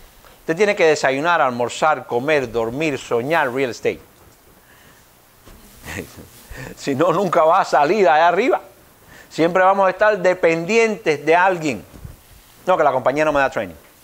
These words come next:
No, que el broker cuando le damos no me responde. No, que, so, siempre estoy justificando mis acciones. Siempre le estoy echando la culpa a alguien. Cuando yo soy un empresario y pienso que soy un empresario yo, que ya yo me hice P A o L L C,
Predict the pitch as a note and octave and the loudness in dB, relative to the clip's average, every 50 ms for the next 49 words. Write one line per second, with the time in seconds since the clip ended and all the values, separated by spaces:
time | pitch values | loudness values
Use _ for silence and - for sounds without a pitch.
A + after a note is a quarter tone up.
0 | _ - - - - - - - F3+ E3 D3 C#3 C#3+ D#3+ F3 E3+ E3+ D3+ D3+ C#3+ | _ -20 -20 -18 -14 -8 -4 -2 0 0 0 2 2 2 2 2 0 0 0 0
1 | C#3 C3+ C#3+ D#3 E3 D3+ C#3+ D3 C#3+ C#3 C3 C3 - B2 G#2 F#2 D#2 - _ _ | 2 2 2 2 2 0 -2 0 0 0 0 0 -2 -4 -6 -6 -8 -18 _ _
2 | _ _ _ _ _ _ _ _ _ _ _ - - - - - - F#3 G#3+ F#3 | _ _ _ _ _ _ _ _ _ _ _ -20 -20 -20 -8 -2 0 0 2 2
3 | E3 - - - - - - - - - - - - _ _ - - - - - | 0 -2 -4 -10 -20 -20 -20 -20 -20 -20 -20 -20 -20 _ _ -20 -20 -10 -6 -4
4 | D#3 - A3+ G#3+ A3+ G#3+ - A#3+ A3+ G#3+ G#3 F#3+ - F#3+ F3+ F#3 F#3 G#3 G#3+ G#3+ | -2 0 0 0 0 0 2 2 2 2 2 2 0 -2 -2 -2 -2 -2 -2 0
5 | G3 F3+ E3+ F#3+ G#3 F#3 F3+ E3+ - - - D#3+ C#3+ A#2 G2+ F2 D#2 - - - | 0 -2 -2 -2 -2 -2 -2 -4 -4 -6 -6 -4 -4 -4 -4 -6 -12 -20 -20 -20
6 | _ _ _ - - - - - - - - F3+ F#3 G#3+ G3 F3+ - G#3+ G#3 F#3 | _ _ _ -20 -20 -20 -20 -20 -8 -4 -2 0 0 2 0 2 2 2 2 2
7 | - G#3 G#3 G3+ F#3+ F3 D#3+ - G3 G#3+ G3 F3 - D#3 D#3 D3+ C#3+ B2+ A2 G2 | 0 0 0 2 2 2 2 0 -2 -4 -2 0 0 2 2 2 0 -2 -6 -12
8 | E2+ D2 - _ _ _ _ _ _ _ _ _ _ - - - - A#2 A2+ A2 | -14 -16 -20 _ _ _ _ _ _ _ _ _ _ -20 -14 -6 -2 -2 0 2
9 | A2+ C#3 F#3 G3 - A#3+ A#3+ A#3+ A#3 A#3 A3 F3 G3+ F#3 E3 - G#3 G3 F#3+ F3 | 4 4 4 4 2 2 2 2 2 0 0 0 0 -2 0 2 2 2 2 2
10 | D#3 C#3+ A#2+ - F3 G3 G#3+ F#3+ - G3 E3 E3 D#3 - F3+ F#3 F#3+ F#3 F3+ E3 | 0 -2 0 2 2 2 2 0 -2 -4 -2 -2 -2 0 0 2 2 2 0 -2
11 | D3 - D3 C3+ - F#3 F3 F3 E3 D#3 D#3+ E3 D3 A#2+ C#3 B2+ C3+ D#3 D#3+ E3 | -2 -2 -4 -2 2 2 2 2 2 0 0 0 0 0 -2 0 2 2 2 2
12 | F3 F3 F3+ F3 E3 D#3 E3 E3+ - - D3 C3+ - D#3 D#3+ D#3+ D3+ C#3 B2+ C3+ | 2 0 0 0 0 -2 -2 -2 -4 -6 -6 -6 -4 -2 0 2 2 2 2 2
13 | C#3 D3+ D#3 C#3+ B2+ - - - D3+ G#2+ | 0 0 0 -2 -4 -6 -8 -8 -8 -8